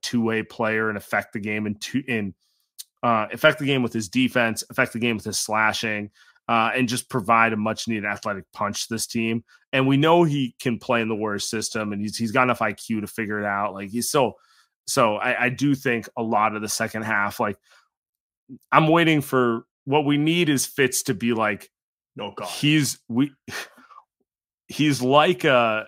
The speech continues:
Speaker 1: a deadline acquisition, you know, like, that sort of, like, corny joke. I need him to play at that level.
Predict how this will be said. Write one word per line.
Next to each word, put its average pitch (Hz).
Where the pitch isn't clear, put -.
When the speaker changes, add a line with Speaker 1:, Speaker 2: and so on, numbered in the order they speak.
Speaker 1:
a 127
deadline 117
acquisition, 104
you 131
know, 117
like, 113
that 107
sort 120
of, 113
like, 107
corny 110
joke. 107
I 127
need 147
him 131
to 127
play 120
at 104
that 95
level. 87